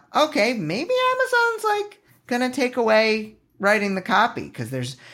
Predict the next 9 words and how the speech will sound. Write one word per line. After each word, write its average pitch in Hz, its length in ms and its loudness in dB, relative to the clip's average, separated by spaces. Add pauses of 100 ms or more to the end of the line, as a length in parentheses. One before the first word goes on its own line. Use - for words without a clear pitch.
(140)
no 156 260 2
copy 147 500 0
anywhere 139 480 -2
international." 170 920 0 (180)
So 359 220 -2
we're 392 140 2
bracing 254 500 0
for 143 100 -6
that. 113 300 -4